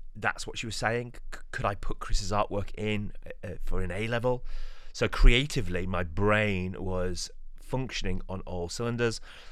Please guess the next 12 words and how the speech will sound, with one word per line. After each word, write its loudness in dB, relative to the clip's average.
I 8
was 2
in 4
a 4
number 2
of -2
the -4
school -4
plays, 4
loved 2
that 0
stuff. 0